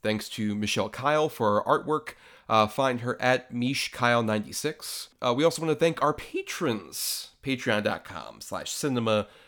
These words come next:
number two letter, where for just a one dollar a month, you all get to, uh, vote for individual episode, you know, topics out there, uh, that we'll cover for the, the season, and, uh, also listen to bonus podcasts. Like, we would have already put out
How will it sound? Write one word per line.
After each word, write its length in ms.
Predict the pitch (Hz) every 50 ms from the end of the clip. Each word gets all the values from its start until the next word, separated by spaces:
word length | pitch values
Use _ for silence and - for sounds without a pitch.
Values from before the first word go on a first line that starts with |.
| _ _
number 240 | - 202 185 143 127
two 260 | 123 - 147 131 117
letter, 380 | 110 110 107 107 110 107 104 - - - - - _
where 140 | - 123 113
for 100 | 110 117
just 240 | 127 123 - - - _ _ _ -
a 60 | 117
one 260 | 113 117 135 156 190
dollar 320 | 170 156 143 131 123 117 113
a 20 |
month, 340 | 113 110 110 110 107 107 - -
you 180 | - 123 120
all 200 | 120 117 117 117
get 200 | 110 107 110 107
to, 320 | - - - 107 104 101 87
uh, 120 | 78 69
vote 260 | 98 104 107 113 110
for 100 | - -
individual 400 | 110 107 104 101 87 - 107 104 -
episode, 680 | 117 113 - 143 123 - 143 135 131 131 127 123 123
you 100 | 120 117
know, 120 | 113 110 107
topics 840 | - - 127 113 110 - - 147 175 - - - - - - - - _ - - - _ _ -
out 220 | 131 139 139 143
there, 340 | 160 151 151 165 190 202 - -
uh, 300 | - 123 117 110 110 110
that 180 | 117 110 101
we'll 220 | 110 127 120 107 107
cover 240 | - 120 113 110
for 120 | 107 - 110
the, 140 | 104 - - - _ _
the 80 | -
season, 480 | 104 - - 117 117 113 131 143 156 175 - - - - - - _ _
and, 300 | - 120 123 127 127 123
uh, 100 | 131 131
also 360 | - 135 143 147 - - 160
listen 260 | 147 147 147 - 156
to 60 | 147 135
bonus 300 | 123 147 151 160 151 -
podcasts. 760 | - - - 180 208 233 233 - - 135 110 101 - - -
Like, 120 | 107 110 120
we 40 |
would 160 | 123 127 160 170
have 160 | 190 170 156
already 220 | 175 175 170 165
put 260 | 156 - - 180 170
out 360 | 127 113 110 110 110 107 -